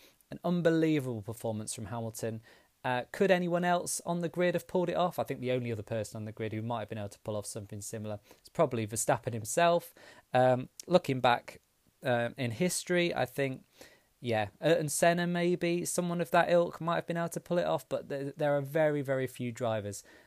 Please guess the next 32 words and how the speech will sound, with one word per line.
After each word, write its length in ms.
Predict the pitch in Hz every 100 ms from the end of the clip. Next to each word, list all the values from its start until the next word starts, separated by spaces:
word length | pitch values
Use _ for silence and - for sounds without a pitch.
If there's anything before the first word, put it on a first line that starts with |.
| -
that 280 | 123 127 -
could 160 | 117
do 260 | 131 120 110
what 220 | 107 117
Lewis 260 | 117 110 -
Hamilton 640 | 113 104 104 107 101 95 _
has 120 | 107
done 340 | - 110 101 98 -
this 180 | 101 -
weekend. 540 | 104 95 107 92 92 - - - _
Um, 260 | 120 113 - -
in 120 | 196
the 80 | 190
process, 460 | - 175 - 170
he's 140 | - 135
closed 360 | - 196 170
the 60 | 143
gap 280 | 139 131 -
to 100 | -
just 240 | 127 -
fourteen 540 | - 170 156 - 135 131
points. 480 | - 165 160 - - - - 123
Uh, 40 |
at 160 | 131 151
one 180 | 185 175
stage, 320 | - 143 131
it 100 | 143
looked 140 | 143
like 300 | - 131 127
it 60 | 143
might 200 | 135 117
be, 220 | 120 113